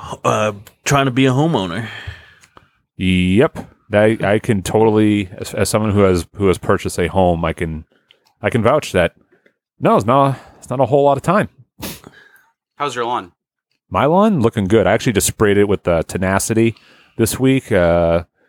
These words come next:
Speaker 2: used it as a, uh, a post-emergent. Had a, you know, a lot of surfactant added to that mix. Uh,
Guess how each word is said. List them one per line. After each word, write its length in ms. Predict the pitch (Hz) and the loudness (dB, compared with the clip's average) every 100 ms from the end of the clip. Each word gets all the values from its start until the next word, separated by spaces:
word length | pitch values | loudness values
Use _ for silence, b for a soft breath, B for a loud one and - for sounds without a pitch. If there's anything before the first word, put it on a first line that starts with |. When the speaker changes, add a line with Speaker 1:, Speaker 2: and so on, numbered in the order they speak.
| _ | _
Speaker 2:
used 220 | 107 98 | -4 0
it 80 | 110 | 2
as 180 | 98 90 | 2 2
a, 200 | 90 82 | 0 0
uh, 160 | 78 78 | -2 -4
a 60 | - | -6
post-emergent. 840 | - 117 - 117 123 113 131 - _ - | -4 -4 -2 0 0 0 -6 -8 _ -4
Had 160 | 95 | -2
a, 280 | 85 76 76 _ _ _ _ | 0 -2 -4 _ _ _ _
you 80 | 95 | -6
know, 100 | 82 | -2
a 20 | |
lot 160 | 87 90 | 0 0
of 60 | |
surfactant 640 | - 98 - 101 - 110 104 | -2 -6 -2 -2 -2 -4 -2
added 240 | 104 104 | -2 -2
to 80 | - | -2
that 180 | 104 101 | -2 0
mix. 380 | 104 107 - 95 | -2 -2 -4 -4
Uh, 320 | 87 82 | -2 -2